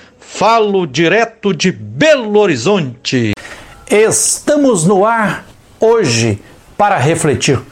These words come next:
com você sobre a importância da linguagem revolucionária como instrumento de luta.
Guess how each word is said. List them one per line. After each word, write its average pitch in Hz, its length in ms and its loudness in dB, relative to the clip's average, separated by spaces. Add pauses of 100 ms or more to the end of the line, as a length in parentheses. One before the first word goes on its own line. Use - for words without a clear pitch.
com 285 180 2
você 202 520 0 (360)
sobre 180 400 0
a 175 60 2
importância 170 1160 0
da 175 120 2
linguagem 147 680 2
revolucionária 185 1300 0 (320)
como 202 480 2 (180)
instrumento 156 960 0
de 135 160 2
luta. 175 560 0